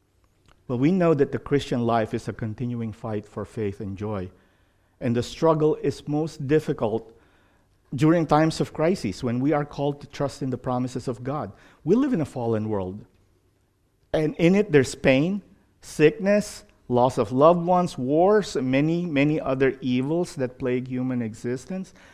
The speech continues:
And when we experience them, you can add pandemics, by the way, and we ex-, when we experience them, it can be exceedingly difficult to hold on with confidence to our belief that God is at work during those times.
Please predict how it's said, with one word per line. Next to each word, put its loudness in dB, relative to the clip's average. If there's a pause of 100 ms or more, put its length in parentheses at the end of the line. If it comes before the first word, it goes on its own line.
(180)
And 2
when 4
we 4
experience 2
them, 0
you -6
can -2
add 0
pandemics, 4
by -4
the -4
way, 2 (500)
and 2
we 4
ex-, -4
when 4
we 6
experience 6
them, -2 (720)
it 2
can 6
be 4
exceedingly 2
difficult 2 (520)
to 2
hold 4
on 4
with 0
confidence -2
to -4
our 4
belief -2
that -6
God -4
is -6
at -8
work -4
during -8
those -8
times. -12